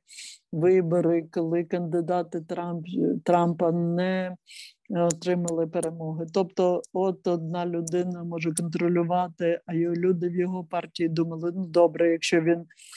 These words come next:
виграє на виборах, тому що ми можемо його контролювати». І тому я гадаю, що є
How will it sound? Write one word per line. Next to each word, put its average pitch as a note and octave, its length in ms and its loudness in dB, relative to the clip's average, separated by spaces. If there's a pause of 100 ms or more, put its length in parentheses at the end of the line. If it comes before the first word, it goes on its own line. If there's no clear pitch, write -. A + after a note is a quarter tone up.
(880)
виграє E3+ 580 2
на E3 140 -2
виборах, F3 440 -2
тому E3 200 -4
що E3 160 -4
ми F3 160 -6
можемо F3 400 -4
його F3 260 0
контролювати». E3+ 1080 -2
І E3+ 60 -6
тому F#3 280 -8
я F3+ 220 0
гадаю, F3 600 4
що - 220 -2
є E3+ 380 2